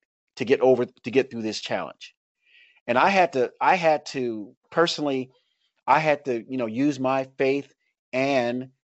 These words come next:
take above average, average action, even in my own life back in twenty fourteen, when I suffered a, you know, a devastating self-inflicted, uh, situation in my own personal life.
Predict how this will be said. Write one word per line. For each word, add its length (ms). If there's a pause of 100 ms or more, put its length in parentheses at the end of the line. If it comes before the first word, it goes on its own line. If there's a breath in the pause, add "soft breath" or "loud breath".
(160)
take 420 (580)
above 540 (100)
average, 420 (260)
average 340 (100)
action, 600
even 200
in 60
my 160
own 260
life 320
back 220
in 80
twenty 240
fourteen, 640 (720)
when 120
I 140
suffered 500
a, 160
you 100
know, 200
a 100
devastating 680
self-inflicted, 920 (500 soft breath)
uh, 120
situation 640
in 80
my 220
own 240
personal 440
life. 260